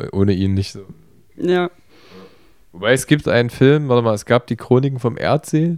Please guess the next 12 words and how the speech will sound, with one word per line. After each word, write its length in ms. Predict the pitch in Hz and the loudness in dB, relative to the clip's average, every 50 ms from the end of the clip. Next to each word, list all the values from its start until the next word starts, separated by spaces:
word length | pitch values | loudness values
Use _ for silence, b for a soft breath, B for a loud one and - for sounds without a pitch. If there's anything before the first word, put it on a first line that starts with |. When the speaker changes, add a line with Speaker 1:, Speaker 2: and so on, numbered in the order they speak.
| 151 | -4
Speaker 1:
die 320 | - 123 120 120 120 117 113 | -2 -2 0 0 0 -2 -2
war, 300 | 110 113 117 117 - - | -2 -2 -2 -2 -2 -4
äh, 180 | 117 60 60 127 131 _ _ | -4 -4 -6 -6 -8 _ _
das 180 | - 113 - | -10 -10 -8
ist 100 | 120 117 | -10 -10
von 180 | - - 127 117 | -4 -4 -2 2
seinem 240 | 110 113 113 113 110 | 4 2 2 2 0
Sohn 440 | 101 107 113 131 147 170 185 180 - | -2 2 2 4 2 2 0 -4 -6
und, 400 | - 107 110 110 110 113 - - | -8 -6 -6 -6 -6 -8 -8 -8
äh, 400 | - - 98 101 101 104 104 104 B B B B B B B B B B B - | -4 0 2 2 2 2 0 -2 B B B B B B B B B B B 0
der 120 | 90 98 | 2 2
Sohn, 560 | 98 92 98 104 113 127 139 147 147 147 135 | 2 2 2 4 6 6 6 4 2 -2 -6